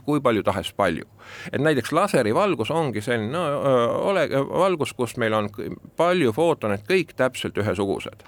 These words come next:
Aga, eh, elektronidega niimoodi ei saa olla, et ta on kas, eh, kui meil on, eh, siis, eh, näiteks, eh, eh, heeliumi aatom, kõige,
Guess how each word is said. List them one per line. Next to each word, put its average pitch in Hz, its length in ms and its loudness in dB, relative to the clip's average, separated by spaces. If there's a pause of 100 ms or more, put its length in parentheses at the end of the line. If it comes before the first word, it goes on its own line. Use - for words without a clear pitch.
Aga, 120 240 2 (160)
eh, 110 340 2 (800)
elektronidega 131 480 0
niimoodi 156 220 0
ei 92 80 -6
saa 87 160 2
olla, 71 200 -2
et 80 60 -10
ta 117 140 2
on 95 40 -4
kas, 107 260 -4
eh, 113 260 4
kui 123 100 0
meil 110 180 2
on, 110 260 0
eh, 107 120 -2 (680)
siis, 120 240 -4
eh, 113 240 4
näiteks, 123 500 -2
eh, 104 300 2 (140)
eh, 101 520 -2
heeliumi 104 680 2
aatom, 208 480 0 (360)
kõige, 156 260 2